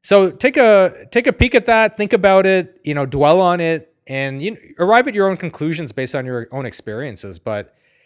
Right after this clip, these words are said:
this is one of the greatest powers or gifts you can really master. And it's always an ongoing practice. Um, sure, you can focus your life on making money, the stock market, the this, the that, your job. But for me, I don't think there's any greater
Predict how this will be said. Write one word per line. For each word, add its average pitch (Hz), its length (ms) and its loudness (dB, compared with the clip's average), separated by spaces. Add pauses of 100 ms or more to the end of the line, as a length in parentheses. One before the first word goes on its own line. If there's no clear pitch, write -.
(580)
this 165 240 -2
is 226 100 0
one 226 140 -2
of 196 60 -4
the 170 60 -2
greatest 147 520 -4
powers 143 520 -4
or 123 120 -10
gifts 120 420 -10
you 139 60 -10
can 123 140 -12
really 123 360 -8 (220)
master. 113 800 -10 (560)
And 151 100 -6
it's 160 100 -4
always 226 380 0
an 170 80 -4
ongoing 139 400 -6
practice. 95 640 -10 (280)
Um, 110 300 -12
sure, 196 240 -6
you 202 100 -2
can 170 120 -8
focus 160 340 -4
your 151 100 -4
life 135 180 -4
on 131 160 -8
making 120 280 -12
money, 139 460 -8
the 95 120 -12
stock 123 300 -10
market, 123 420 -8
the 95 80 -16
this, 131 260 -8
the 107 120 -14
that, 107 260 -6
your 107 120 -14
job. 113 420 -8 (500)
But 151 220 -2
for 156 100 -4
me, 226 240 -4
I 180 80 -4
don't 185 160 -4
think 226 100 -8
there's 202 220 -4
any 165 220 -6
greater 135 720 -4